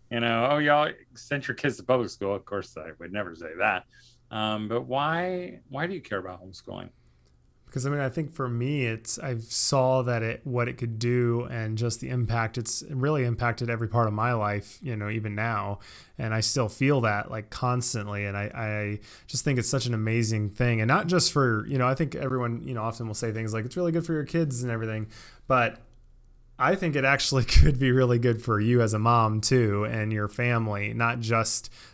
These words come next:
Speaker 2: the kids, you know. Uh, having those relationships and, and seeing that the fruit of being able to be with my siblings all the time, I know that it has helped, made me extremely close with them. And I genuinely don't think that would be the case if we were all in separate age groups. I mean,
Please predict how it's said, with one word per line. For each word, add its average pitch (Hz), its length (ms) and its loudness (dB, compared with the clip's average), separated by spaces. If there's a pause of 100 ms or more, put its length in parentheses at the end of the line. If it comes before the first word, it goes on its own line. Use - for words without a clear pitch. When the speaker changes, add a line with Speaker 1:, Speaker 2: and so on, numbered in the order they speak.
Speaker 2:
the 113 100 0
kids, 104 440 2
you 107 60 0
know. 101 340 -4 (400)
Uh, 107 600 -2
having 143 260 0
those 127 160 2
relationships 120 800 0
and, 104 240 -4
and 113 240 -4
seeing 135 460 0
that 110 260 0
the 110 60 -4
fruit 127 320 2
of 107 260 -2
being 117 180 0
able 113 160 0
to 107 60 -4
be 107 160 0
with 117 160 2
my 113 100 -2
siblings 113 460 -2
all 110 140 0
the 110 60 -2
time, 113 440 -2 (320)
I 123 140 4
know 120 340 4
that 107 160 2
it 107 120 0
has 104 180 -4
helped, 117 160 -4
made 107 200 -2
me 104 220 -2
extremely 117 640 -2
close 107 320 -2
with 104 140 -4
them. 101 200 -2
And 104 140 -4
I 110 120 0
genuinely 107 580 -2
don't 104 200 -4
think 104 200 -6
that 104 120 -2
would 104 140 -6
be 107 80 -4
the 101 80 -4
case 101 340 -6
if 104 120 -8
we 107 120 -2
were 101 180 -4
all 104 200 -2
in 104 140 -6
separate 110 300 -6
age 107 180 -6
groups. 110 260 -6
I 120 60 -4
mean, 117 260 -2